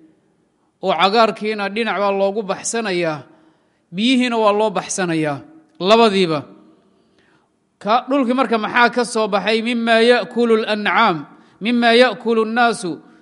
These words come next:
dadku waxay cunayeen, iyo wal-ancaamu, xoolihiiba. Markuu roob yimaado, dabcan waxa soo baxa waa laba shay, oo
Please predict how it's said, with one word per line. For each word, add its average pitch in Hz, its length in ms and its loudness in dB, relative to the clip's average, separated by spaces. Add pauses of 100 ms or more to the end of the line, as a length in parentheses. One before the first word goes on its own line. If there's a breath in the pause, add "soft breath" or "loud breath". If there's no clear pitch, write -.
(160 loud breath)
dadku 240 420 -2
waxay 220 320 0
cunayeen, 202 640 -4 (460 soft breath)
iyo 214 240 2
wal-ancaamu, 226 800 0
xoolihiiba. 180 680 -2 (600)
Markuu 214 280 -2
roob 226 260 4
yimaado, 180 600 -2 (480 loud breath)
dabcan 226 300 2
waxa 196 220 0
soo 208 220 -2
baxa 196 220 -2
waa 196 220 2
laba 196 240 -2
shay, 226 420 -4 (460 soft breath)
oo 196 180 -2